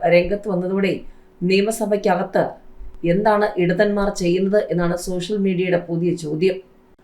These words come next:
ചാൻസലർ പദവി മാറ്റൽ ബില്ല് രാഷ്ട്രപതി തള്ളി. നടപടി കേരളത്തിന്റെ കേസ് സുപ്രീം കോടതി പരിഗണിക്കാനിരിക്കെ ഗവർണറെ സർവകലാശാലകളുടെ ചാൻസലർ പദവിയിൽ നിന്ന് ഒഴിവാക്കാൻ നിയമസഭ പാസാക്കിയ ബില്ലിന് രാഷ്ട്രപതി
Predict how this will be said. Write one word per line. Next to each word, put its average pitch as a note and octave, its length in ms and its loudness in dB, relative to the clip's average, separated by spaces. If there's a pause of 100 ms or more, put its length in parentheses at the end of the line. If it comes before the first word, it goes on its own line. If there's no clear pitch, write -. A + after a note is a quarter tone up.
(440)
ചാൻസലർ C#4 580 4 (100)
പദവി A3+ 300 6 (100)
മാറ്റൽ F#3+ 400 2 (220)
ബില്ല് E3 260 4 (640)
രാഷ്ട്രപതി G3 640 4
തള്ളി. D3+ 280 2 (240)
നടപടി F#3 360 4
കേരളത്തിന്റെ G3+ 540 6
കേസ് G3 320 6 (140)
സുപ്രീം G#3 340 4
കോടതി G3 320 4
പരിഗണിക്കാനിരിക്കെ E3+ 840 4 (560)
ഗവർണറെ A#3+ 520 8 (120)
സർവകലാശാലകളുടെ A#3 920 6 (140)
ചാൻസലർ A3 520 4
പദവിയിൽ G3+ 380 6
നിന്ന് G3 220 4
ഒഴിവാക്കാൻ F3+ 420 4 (420)
നിയമസഭ A3 560 8
പാസാക്കിയ G#3 540 4
ബില്ലിന് F#3+ 420 6
രാഷ്ട്രപതി F#3+ 480 2